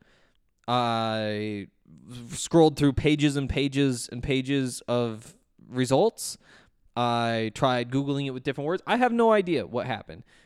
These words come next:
Now, could it just be some little, like, academic hitch or, or whatever? I, th-, I think Saint Thomas is a pretty tough school to get into. I'm not totally sure. I'm not actually s-, very sure at all. But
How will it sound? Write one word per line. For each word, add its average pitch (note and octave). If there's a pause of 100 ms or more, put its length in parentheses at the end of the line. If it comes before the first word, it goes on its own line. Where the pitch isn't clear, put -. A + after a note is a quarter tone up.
(100)
Now, C3+
could D#3
it D3
just D3+
be D3+
some D3+
little, D3
like, B2
academic C#3
hitch - (340)
or, A#2+
or A#2+
whatever? C#3
I, D3
th-, -
I -
think -
Saint D3+
Thomas C#3
is -
a -
pretty B2
tough A#2
school A#2
to G#2+
get G#2
into. - (140)
I'm D3
not F#3
totally A#2+
sure. - (580)
I'm C3+
not D#3+ (960)
actually B2+ (140)
s-, -
very B2+
sure B2+
at A#2
all. C3+ (380)
But C3+